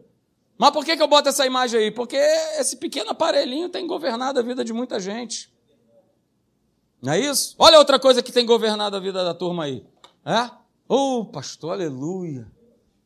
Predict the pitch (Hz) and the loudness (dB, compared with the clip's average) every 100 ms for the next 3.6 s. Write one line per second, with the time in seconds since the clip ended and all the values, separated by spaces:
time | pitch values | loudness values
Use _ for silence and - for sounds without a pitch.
0 | _ 160 220 165 196 220 226 226 175 - | _ -6 -6 -4 -4 -2 -2 -2 -2 -2
1 | - 233 262 233 214 240 247 262 262 - | -2 -2 -4 -6 -8 -4 -4 -4 -6 -6
2 | - 247 339 330 - 277 - - - - | -6 -6 -8 -8 -12 -6 -6 -4 -6 -8
3 | - 554 587 269 151 127 | -10 -12 -10 -8 -8 -10